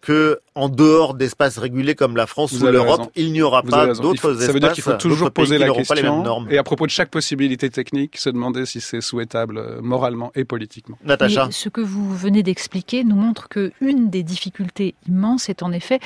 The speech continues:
Speaker 3: la diversité des conceptions qu'on peut avoir de la bioéthique. La France, euh,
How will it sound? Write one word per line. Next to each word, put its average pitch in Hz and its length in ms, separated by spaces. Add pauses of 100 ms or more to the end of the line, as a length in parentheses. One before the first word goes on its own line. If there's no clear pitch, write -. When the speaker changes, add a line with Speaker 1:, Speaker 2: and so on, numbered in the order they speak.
(240)
Speaker 3:
la 170 160
diversité 214 880
des 196 160
conceptions - 640
qu'on 208 160
peut 185 200
avoir 226 440
de 202 80
la 185 140
bioéthique. 214 480
La 185 120
France, 220 380
euh, 160 320